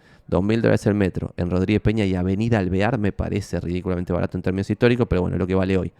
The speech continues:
Lo cierro porque no es lo que estamos buscando. Córdoba no va, Paso es Balvanera, Rodríguez Peña setecientos me parece que no es, Charcas ese lo vemos lateral.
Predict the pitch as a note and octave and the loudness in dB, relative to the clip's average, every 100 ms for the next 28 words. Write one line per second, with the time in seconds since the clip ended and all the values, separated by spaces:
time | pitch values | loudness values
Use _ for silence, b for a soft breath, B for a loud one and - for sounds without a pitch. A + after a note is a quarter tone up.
0 | B B B B B - F2 - G#2+ G2+ | B B B B B -6 -4 0 2 2
1 | G2+ F2 E2 F2+ F#2 F#2 G2+ G2+ G#2 - | 0 -4 -6 -4 -2 -2 -2 -2 -2 -2
2 | B2+ B2 - A#2 A#2 A2+ G2+ G2+ A2+ A#2 | 0 0 0 2 2 2 0 2 0 0
3 | - A2 A#2 - A2 - G2 G2 - - | 0 -2 0 -2 -2 -2 -4 -4 -12 -4
4 | F2+ F#2 G2+ G#2+ G#2+ - F#2+ G2+ G2+ G#2+ | 0 0 0 0 -2 -2 -2 0 0 0
5 | G2+ - F#2 - G2+ F#2+ F#2+ F#2+ G2 A2 | -2 -2 -6 -4 -2 -2 -2 -4 0 0
6 | A2 - G#2 - F#2+ G2 - F#2+ F2+ F#2+ | -2 0 0 0 -4 -4 -2 -4 0 0
7 | F#2+ F#2+ B2 C3+ D#3 | 0 -2 2 2 2